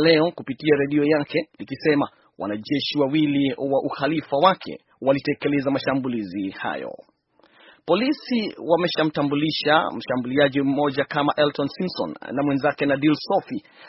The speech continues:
ambao waliishi pamoja kwenye mji wa Phoenix ulioko katika jimbo la jirani la Arizona. Wawili hao walianza kupiga risasi kwenye ukumbi baada ya kumjeruhi mlinzi, lakini hatimaye waliuawa na kupigwa risasi na askari wa Garland.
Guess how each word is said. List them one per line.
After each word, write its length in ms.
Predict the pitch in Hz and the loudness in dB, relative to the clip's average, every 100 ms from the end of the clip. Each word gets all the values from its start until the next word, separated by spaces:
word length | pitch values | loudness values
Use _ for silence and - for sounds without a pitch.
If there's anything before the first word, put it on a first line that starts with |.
| - | -16
ambao 240 | - 104 139 | -6 2 4
waliishi 420 | 139 143 151 - | 4 2 0 0
pamoja 340 | 143 147 151 | 0 2 2
kwenye 280 | 143 147 143 | 0 2 2
mji 240 | 156 135 143 | 2 0 0
wa 80 | |
Phoenix 340 | 135 185 156 - - - | 0 0 -4 -4 -14 -10
ulioko 380 | 131 139 131 135 | -4 -2 0 -2
katika 260 | 135 131 | -2 -4
jimbo 480 | 131 139 127 127 104 | -2 0 0 2 2
la 160 | 117 113 | 2 -2
jirani 440 | 123 135 135 131 120 | 0 0 2 0 -2
la 320 | 127 131 131 - | -2 -2 -2 -2
Arizona. 540 | 101 110 139 147 127 - _ _ _ _ - - - | -4 0 2 2 2 -6 _ _ _ _ -20 -16 -8
Wawili 240 | 104 110 | -6 -6
hao 240 | 127 147 143 | -2 0 2
walianza 360 | 139 147 151 143 | 2 4 2 2
kupiga 320 | - 151 143 | -4 0 0
risasi 400 | 139 - 147 - | 0 -2 -2 -2
kwenye 220 | 147 143 | 0 2
ukumbi 360 | 147 - 156 143 | 2 2 0 4
baada 340 | 139 147 147 | 6 6 6
ya 320 | 139 139 143 | 2 2 0
kumjeruhi 540 | - 143 139 143 147 143 | 0 0 2 2 2 2
mlinzi, 480 | 147 175 156 98 - - - - - | 2 2 0 -2 -10 -16 -20 -6 -2
lakini 240 | - 202 | 0 0
hatimaye 460 | 170 170 170 165 160 | 0 2 2 4 6
waliuawa 640 | 156 156 151 165 156 151 | 4 4 4 6 6 4
na 80 | 139 | 0
kupigwa 360 | 120 - 156 | -4 -2 0
risasi 400 | 147 - 156 147 | 0 0 -2 0
na 80 | 143 | -2
askari 340 | 139 - 147 139 | -2 0 0 2
wa 140 | 135 | -2
Garland. 500 | 123 131 53 - 50 | -2 -4 -4 -10 -12